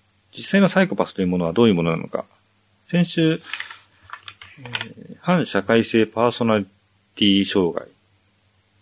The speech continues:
という人格障害についてちらっと話したんですけど、それとはまたサイコパスというのは、まあ、くくりが違うんですよという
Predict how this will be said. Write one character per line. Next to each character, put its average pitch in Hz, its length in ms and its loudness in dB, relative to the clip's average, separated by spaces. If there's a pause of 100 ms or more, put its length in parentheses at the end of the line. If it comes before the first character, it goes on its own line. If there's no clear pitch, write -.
(760)
と 104 80 -8
い 92 220 -2
う 82 40 -6
人 101 180 -2
格 101 200 -2
障 98 160 2
害 82 120 -2
に 90 60 -12
つ - 120 -12
い 92 80 -12
て 135 300 0 (800)
ち - 120 -6
ら 110 80 2
っ - 40 -8
と - 100 -10
話 85 180 -6
し - 20 -18
た 87 80 -14
ん - 40 -20
で - 80 -20
す - 80 -20
け - 100 -8
ど、 104 220 -2 (580)
そ - 140 0
れ 214 60 6
と 214 100 0
は 151 60 4
ま 92 100 2
た 92 120 0
サ 127 120 0
イ 113 60 2
コ - 80 -12
パ 80 100 -18
ス - 80 -20
と - 80 -8
い 87 40 -4
う 85 40 -6
の 85 100 -6
は、 82 180 -6 (840)
ま 101 80 -10
あ、 - 20 -20
く - 120 -20
く 127 80 2
り 113 60 4
が 92 60 0
違 - 180 -8 (160)
う 117 60 2
ん 110 40 0
で 87 100 -2
す - 120 -8
よ 104 80 -2
と 98 100 -6
い 82 120 -6
う - 80 -18